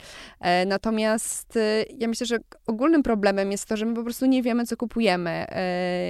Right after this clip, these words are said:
n-, nie wiemy, gdzie została,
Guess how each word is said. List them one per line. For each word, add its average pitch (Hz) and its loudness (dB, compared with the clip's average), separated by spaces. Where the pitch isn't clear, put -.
n-, 202 -8
nie 202 0
wiemy, 190 0
gdzie 190 -2
została, 185 4